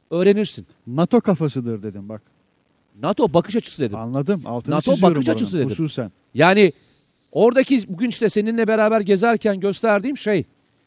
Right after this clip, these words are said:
Speaker 1: renkler, şekiller, yuvarlaklıklar, beton kalınlıkları, kullanılan enstrüman. Bakın buradaki betonların hiçbiri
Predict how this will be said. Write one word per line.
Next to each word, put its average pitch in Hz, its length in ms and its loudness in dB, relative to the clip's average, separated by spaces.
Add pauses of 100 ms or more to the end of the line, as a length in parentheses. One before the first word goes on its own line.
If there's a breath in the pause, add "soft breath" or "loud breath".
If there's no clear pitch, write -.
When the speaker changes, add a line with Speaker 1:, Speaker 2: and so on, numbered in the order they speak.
(1300)
Speaker 1:
renkler, 190 440 6 (680)
şekiller, 196 640 4 (480)
yuvarlaklıklar, 202 880 4 (380)
beton 202 280 0
kalınlıkları, 226 720 2 (380)
kullanılan 220 560 0
enstrüman. 202 640 0 (680)
Bakın 165 300 -6
buradaki 196 360 -8
betonların 202 500 -6
hiçbiri 208 520 -2